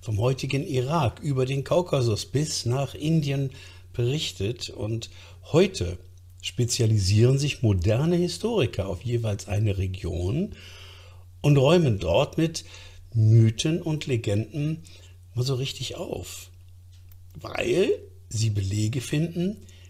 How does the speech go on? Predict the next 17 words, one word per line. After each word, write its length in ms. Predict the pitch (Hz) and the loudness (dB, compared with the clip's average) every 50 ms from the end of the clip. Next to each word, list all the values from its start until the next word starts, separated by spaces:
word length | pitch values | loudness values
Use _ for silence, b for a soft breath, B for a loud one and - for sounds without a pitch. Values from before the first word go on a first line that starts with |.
| B B - | B B -4
die 120 | 123 - | -4 -2
eine 240 | - 131 123 120 117 | 0 0 2 2 2
gewaltsame 1040 | 107 - - 113 101 98 - - 107 123 180 214 - - - 135 123 117 113 - - | 0 0 -2 -2 -2 -2 -2 0 2 2 2 2 0 -2 -4 -2 0 0 0 0 2
Ausbreitung 800 | 110 127 143 127 - - - 87 95 98 95 - - - 90 87 98 - - - | 2 4 4 2 0 -4 -6 -8 -6 -6 -8 -8 -10 -12 -12 -12 -12 -16 -16 -6
erst 360 | - 113 135 143 139 - - | -2 0 0 0 0 -2 -2
in 120 | 131 113 113 | -2 0 0
der 200 | 113 - - 107 | 0 -2 -2 -4
arabischen 560 | 101 101 107 104 104 107 104 - - 92 82 | -4 -2 -2 -2 -2 -2 -4 -4 -6 -8 -4
Halbinsel 680 | 87 107 110 - - 123 131 147 156 170 185 208 B B B B B B B B B | -2 -2 -2 -2 -2 -4 -4 -2 0 0 0 -2 B B B B B B B B B
und 200 | - 110 95 - - - - | -4 -4 -4 -4 -8 -8 0
dann 320 | 113 113 127 147 170 175 - | 2 2 4 4 2 0 0
in 200 | - 160 160 160 | 0 0 0 0
großen 460 | - - 104 107 107 - - - 120 | -2 -4 -2 -2 -2 -2 -2 -2 -2
Regionen 640 | 120 - 123 120 - - 90 92 101 101 104 120 123 | -2 -2 -6 -6 -6 -6 -6 -4 -2 -2 -2 -2 -2
der 140 | 135 - | -4 -4
Erde 340 | 175 185 220 233 190 156 110 | -2 -2 -2 0 0 0 -2
zeigen. 540 | - - - 98 98 - 98 80 85 90 - | -2 -2 -6 -4 -4 -6 -6 -8 -10 -12 -12